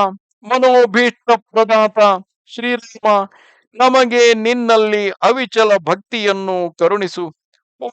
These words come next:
ರಘುಪತಿಯೇ, ನೀನು ನಮಗೆ ನಿನ್ನಲ್ಲಿ ಅತ್ಯಂತ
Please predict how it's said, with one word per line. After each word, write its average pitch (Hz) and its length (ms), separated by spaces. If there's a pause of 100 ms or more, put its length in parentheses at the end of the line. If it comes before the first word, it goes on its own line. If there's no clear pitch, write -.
(180)
ರಘುಪತಿಯೇ, 208 760 (420)
ನೀನು 262 380
ನಮಗೆ 240 540 (100)
ನಿನ್ನಲ್ಲಿ 226 680
ಅತ್ಯಂತ 214 720